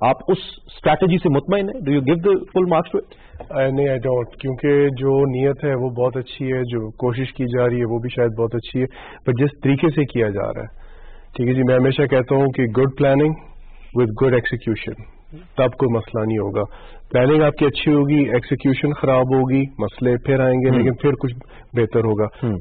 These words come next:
Speaker 2: پلان اگر خراب ہو اور ایگزیکیوشن بہت اچھا ہو تو اچھے ریزلٹس نہیں آ سکتے۔
Speaker 1: ہوں۔
Speaker 2: پلاننگ خراب ہو اور ایگزیکیوشن بھی اگر خراب ہو
Speaker 1: ہوں۔
Speaker 2: تو ہو ہی نہیں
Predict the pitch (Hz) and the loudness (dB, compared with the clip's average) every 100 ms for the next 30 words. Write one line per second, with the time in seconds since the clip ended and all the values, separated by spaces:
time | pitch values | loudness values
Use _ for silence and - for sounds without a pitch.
0 | - 123 147 156 151 147 143 131 131 135 | 0 2 4 4 2 2 2 2 4 2
1 | 123 120 - 131 139 143 131 120 123 120 | 2 0 -4 0 0 2 2 2 2 -2
2 | - 127 123 113 - 117 113 113 - 120 | -2 -2 0 0 0 -2 0 -2 -2 -2
3 | 117 101 - - 113 117 - 120 90 - | -2 -4 -10 -10 -10 -8 -4 -4 -6 -2
4 | 127 127 156 143 143 139 135 147 131 123 | 2 4 2 2 2 2 4 4 4 2
5 | 151 143 139 151 139 131 123 - 117 113 | 0 0 0 2 2 2 0 0 2 2
6 | 104 113 - 117 98 143 113 139 147 147 | 0 -4 -2 -4 0 0 2 2 4 4
7 | 156 | 4